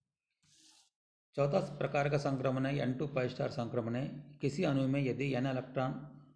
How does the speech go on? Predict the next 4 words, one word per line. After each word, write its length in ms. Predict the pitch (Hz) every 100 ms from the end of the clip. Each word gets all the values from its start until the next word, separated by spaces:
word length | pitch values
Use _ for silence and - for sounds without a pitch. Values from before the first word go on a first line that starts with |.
| _ _ _ _ -
युक्त 200 | 139 -
समूह 540 | 143 123 123 104 92 - - _ _ _ _ _ _ _ _ _ _ -
एक 240 | 139 151 147
परमाणु, 480 | 123 127 131 127